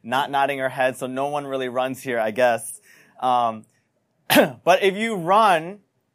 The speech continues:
or, uh, let's just, let's just say if you walk, right? Like, if you're walking,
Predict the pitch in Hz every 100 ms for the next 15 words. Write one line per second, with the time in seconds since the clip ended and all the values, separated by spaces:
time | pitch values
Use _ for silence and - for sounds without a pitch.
0 | _ _ 185 - 175 156 156 151 170 160
1 | 156 160 151 160 127 139 127 127 110 120
2 | 127 160 - _ _ - 214 262 311 311
3 | 220 208 240 262 226 185 165 196